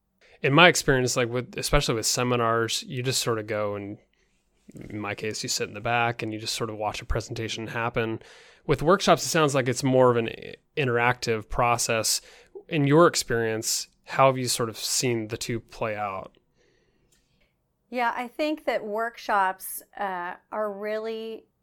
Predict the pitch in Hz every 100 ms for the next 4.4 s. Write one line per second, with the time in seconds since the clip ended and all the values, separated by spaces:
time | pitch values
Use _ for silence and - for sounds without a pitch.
0 | _ 190 190 196 185 196 202 185 185 180
1 | 175 - 202 180 180 180 175 - _ _
2 | _ _ _ - 214 - 233 196 202 202
3 | 196 - 208 175 165 - 165 175 - 294
4 | 339 - -